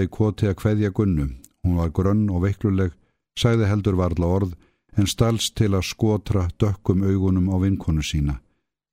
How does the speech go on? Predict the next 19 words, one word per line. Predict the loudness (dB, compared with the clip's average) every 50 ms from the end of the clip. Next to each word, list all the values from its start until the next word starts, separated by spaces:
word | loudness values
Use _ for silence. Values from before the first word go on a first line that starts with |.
| _ -4
Þegar | -2 0 0 0 0 0
Gunna | 2 2 2 2 0 0 0
faðmaði | 0 0 0 0 0 0 0 0 0
hana | 0 0 0 2 2
yndislega | 2 0 0 0 -2 -4 -4 -2 -2 0 0 0 0
í | -2
kveðjuskinni, | -2 0 0 0 0 0 -2 -2 -2 0 0 2 0 -2 -6 _ _ _ _ _ _ _ _
fór | 0 0 2 2
hún | 2 2 2
undan | 0 0 0 0 0 0
í | 0
flæmingi | -2 -2 -2 0 0 0 0 0 0 0 -2
og | -2 -2 -2 -2
kafroðnaði. | -2 -2 0 0 0 0 0 0 0 0 -2 -2 -4 -6 -8 -10 -12 _ _ _ _ _ _ _ _ _ _ _ _ _ _ _ _ _
"Ég | 0 2
á | 2 2
það | 0 0 -2
ekki | 0 0 -2
skilið | -2 -2 0 0 0 2 2 0 -2 -4